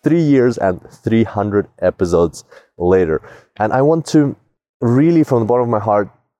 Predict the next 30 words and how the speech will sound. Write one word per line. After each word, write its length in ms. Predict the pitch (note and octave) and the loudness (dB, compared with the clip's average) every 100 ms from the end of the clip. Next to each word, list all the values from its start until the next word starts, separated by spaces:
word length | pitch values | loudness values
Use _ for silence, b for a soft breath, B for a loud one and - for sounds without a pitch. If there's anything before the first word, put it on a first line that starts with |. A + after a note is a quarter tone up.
| _ | _
say 260 | - - G#2+ | -6 0 2
a 40 | |
huge 460 | G2+ - B2 B2 - | 0 0 0 0 -2
thank 380 | - G#2 G#2+ - | -2 -2 -2 -4
you 200 | G2 F2 | -4 -4
to 200 | - G#2 | -6 -8
you, 360 | F#2 G#2 A#2+ | -4 0 0
to, 340 | A#2 - G#2+ F#2+ b b b _ | -2 -2 0 0 b b b _
uh, 200 | D#2+ F2+ | -2 -2
the 140 | F2+ G2 | 0 0
listener, 560 | C3+ - B2 A#2 A2 b b b _ _ _ _ | 0 0 0 0 0 b b b _ _ _ _
for 240 | B2 B2 | 0 0
being 380 | A2 F#2+ B2+ C3 | -2 0 0 0
part 480 | - - - A#2+ A#2 | -4 -6 -2 0 0
of 240 | F#2+ F#2+ | -2 -2
this 180 | F#2+ F2 | -6 -4
journey. 300 | - F2 D#2 | 0 0 0
I'm 200 | G2+ A2 | -4 -2
very 260 | A#2+ C3 C3+ | 0 0 0
humbled 580 | - B2+ C3 C3+ C3 - | -2 -4 0 0 -2 -4
and 180 | G2 A2+ | -4 0
inspired 720 | B2 A#2+ - G#2 D#3 F3+ C#3 | -2 -4 -6 -2 0 2 2
that 180 | A#2 A2 | 0 0
you're 140 | B2 | 0
listening 300 | A#2+ D3 C#3+ | 0 0 -2
to 80 | B2+ | 0
this, 120 | A#2 | 0
and 140 | G#2+ G#2+ b b b _ _ _ | 0 -4 b b b _ _ _
knowing 460 | G#2 A#2 C#3+ F3+ D#3+ | 0 2 2 2 2
that 360 | C3+ A2 - | 0 0 -12